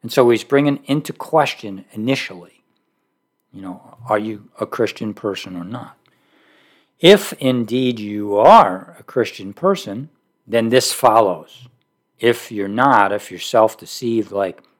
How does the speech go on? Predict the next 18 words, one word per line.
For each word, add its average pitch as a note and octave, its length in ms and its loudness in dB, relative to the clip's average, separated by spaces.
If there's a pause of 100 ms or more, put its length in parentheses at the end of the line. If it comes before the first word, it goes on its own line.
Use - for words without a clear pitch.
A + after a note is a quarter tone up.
(140)
James A2 580 -2
is E2+ 120 -16
pointing F#2+ 540 -10
out, F2 240 -16 (520)
the G#2+ 80 -14
difference A2 400 -4
between G2+ 580 -8
the F2 420 -12
doers G2 800 2
and F2 340 -18 (360)
the F#2 100 -12
dreamers, G2 920 -4
the, E2+ 220 -14 (220)
the A2 100 -2
ones G#2+ 400 0
who F#2+ 260 -4 (440)
embrace A2 840 2
their G2 240 -4